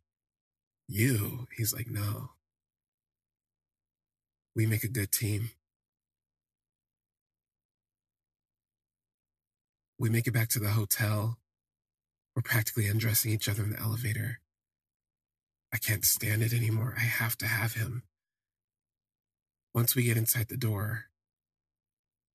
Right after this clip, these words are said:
clothes come off. I push him back against the bed. He's jumping on top of me. And he pins me down. And I just want,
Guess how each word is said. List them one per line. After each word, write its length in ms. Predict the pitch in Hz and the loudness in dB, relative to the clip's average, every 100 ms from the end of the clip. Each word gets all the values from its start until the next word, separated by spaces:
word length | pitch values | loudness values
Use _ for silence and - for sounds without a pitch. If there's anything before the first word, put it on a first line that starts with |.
| _ _ _ _ _ - | _ _ _ _ _ -8
clothes 320 | - 113 110 | 0 2 2
come 200 | - 107 | 2 0
off. 480 | 98 107 - - - _ _ _ _ _ _ _ _ | 0 -2 -2 -8 -14 _ _ _ _ _ _ _ _
I 60 | - | -8
push 280 | - 127 - | 0 2 2
him 100 | 110 | 2
back 160 | 104 | 0
against 360 | 110 104 104 - | -2 -2 0 -2
the 80 | 110 | -2
bed. 420 | 104 101 104 113 _ _ _ _ _ _ _ _ _ _ _ _ _ _ | -2 0 0 -2 _ _ _ _ _ _ _ _ _ _ _ _ _ _
He's 180 | - 110 | 0 0
jumping 360 | - 113 110 110 | 2 2 2 0
on 120 | 110 | 0
top 300 | - 107 - | 0 0 0
of 60 | 113 | -2
me. 280 | 104 104 113 _ _ _ _ _ _ _ _ _ _ _ _ _ _ _ _ _ _ | 0 0 -2 _ _ _ _ _ _ _ _ _ _ _ _ _ _ _ _ _ _
And 80 | - | -4
he 80 | 113 | -2
pins 360 | - 117 110 113 | 0 0 0 0
me 100 | 101 | 0
down. 480 | 120 120 117 113 - _ _ _ _ _ _ _ _ _ _ _ _ _ _ _ _ _ _ _ _ | 0 0 -2 -4 -8 _ _ _ _ _ _ _ _ _ _ _ _ _ _ _ _ _ _ _ _
And 160 | - 107 | -2 0
I 160 | 107 110 | 2 2
just 280 | 117 - | 2 0
want, 300 | - 107 107 | 0 -2 -2